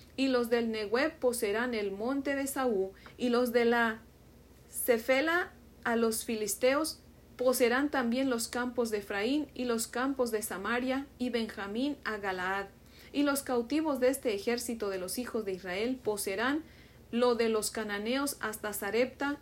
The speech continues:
y los cautivos de Jerusalén que están en Sefarat poseerán las ciudades del Negueb,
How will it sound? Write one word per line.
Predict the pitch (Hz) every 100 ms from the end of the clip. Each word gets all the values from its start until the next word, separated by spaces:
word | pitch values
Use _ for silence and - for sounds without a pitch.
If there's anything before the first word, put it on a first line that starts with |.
| -
y | 240
los | 214 -
cautivos | 214 202 262 269 254
de | 220
Jerusalén | 214 202 196 190 220 247
que | 220
están | 196 233 233
en | 233 214 208 - - -
Sefarat | - 220 208 208 214 277 277 -
poseerán | 214 208 208 220 247 -
las | 220 214
ciudades | 202 202 220 220 220
del | 190 185
Negueb, | 180 175 226 262